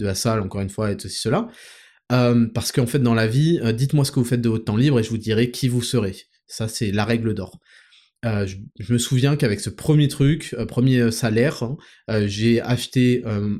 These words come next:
je suis passé d'un Samsung de merde, qui faisait des vidéos de merde et tout.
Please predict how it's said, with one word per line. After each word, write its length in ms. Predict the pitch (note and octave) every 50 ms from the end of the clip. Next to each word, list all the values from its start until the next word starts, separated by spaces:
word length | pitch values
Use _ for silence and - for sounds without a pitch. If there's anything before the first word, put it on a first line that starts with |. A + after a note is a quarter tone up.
| -
je 60 | - G2
suis 140 | - -
passé 220 | - A#2+ A#2 - C3
d'un 140 | A#2 A2+ G#2+
Samsung 520 | - - A#2+ A#2+ A#2 - - C3+ C3 B2+
de 100 | A2+ G2+
merde, 440 | G2+ G#2 G#2+ A#2+ C3+ D#3+ F3+ B2+ B2+
qui 120 | - A2+
faisait 100 | G#2+ G#2
des 80 | G2 G2+
vidéos 240 | G2+ G2 G#2 G2+ G#2
de 60 | G#2
merde 400 | G#2+ G#2 A2+ A2+ A#2+ C#3 C#3+ A#2
et 160 | G#2+ F#2+ F#2
tout. 200 | - - C#3+